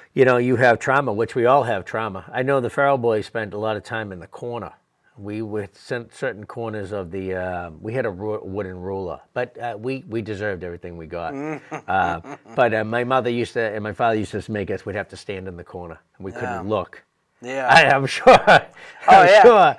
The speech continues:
Speaker 2: You know, but that, you know, it, then it's like you're doing it for, you know, stick 'em in the corner for ten minutes if you have to.
Speaker 1: Yeah.
Speaker 2: Where they, but where you're getting locked up in your, your
Speaker 1: That's,
Speaker 2: bedroom for
Speaker 1: that's
Speaker 2: weeks,
Speaker 1: harsh.
Speaker 2: you know, like, that's harsh. Like,
Speaker 1: Yeah.
Speaker 2: and that, but I didn't realize, like, that it was warping my mind because my mind was seeking,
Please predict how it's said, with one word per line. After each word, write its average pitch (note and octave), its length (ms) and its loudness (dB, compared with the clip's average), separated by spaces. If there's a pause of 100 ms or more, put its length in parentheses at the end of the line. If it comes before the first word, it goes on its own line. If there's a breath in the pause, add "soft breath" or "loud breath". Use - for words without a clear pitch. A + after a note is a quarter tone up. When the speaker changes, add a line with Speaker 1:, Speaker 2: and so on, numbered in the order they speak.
Speaker 2:
You G3+ 60 -2
know, B3+ 180 0
but A3+ 180 2
that, A#3 300 4
you A3+ 80 -4
know, A3 160 0
it, - 300 -10 (240)
then F3+ 340 -2
it's F3+ 200 -6
like C3+ 320 -8
you're C3+ 180 -14
doing E3 240 -6
it D3 80 -8
for, B2 320 -10
you C#3 140 -20
know, C#3 120 -14
stick - 300 -10
'em E3+ 100 -8
in D#3+ 60 -6
the D3+ 60 -6
corner D3 260 -6
for - 120 -18
ten B2 240 -10
minutes A#2+ 280 -12
if A2+ 100 -14
you A#2 60 -10
have A2+ 300 -4
to. C#3+ 80 -4
Speaker 1:
Yeah. C#3+ 160 10
Speaker 2:
Where F#2 80 0
they, C3+ 180 -6 (400 soft breath)
but D#3 400 0
where C3 480 -8
you're D3 240 -6
getting C#3 280 -8
locked B2+ 300 -2
up A#2+ 140 -12
in B2 100 -20
your, A2+ 160 -16 (100)
your B2+ 180 -14
Speaker 1:
That's, B2+ 280 0
Speaker 2:
bedroom A#2 300 -10
for - 160 -6
Speaker 1:
that's A2 320 -4
Speaker 2:
weeks, D#3 360 -6
Speaker 1:
harsh. A2+ 280 0
Speaker 2:
you C3 60 -6
know, C3+ 220 -6
like, B2+ 120 -8
that's C#3+ 220 -4
harsh. C3+ 380 -4
Like, A2 120 -2
Speaker 1:
Yeah. G2+ 120 0
Speaker 2:
and C#3 120 -6
that, D3 300 2 (420 soft breath)
but D3 100 -2
I F3 120 2
didn't F3+ 200 -4
realize, D#3 400 2
like, B2+ 240 -8
that C3 140 -8
it B2 60 -8
was A#2+ 180 -12
warping D3 440 -4
my B2 120 -8
mind C3 300 -6
because A#2 260 -14
my B2+ 180 -2
mind B2 360 -8
was A2+ 120 -18
seeking, E3 540 -14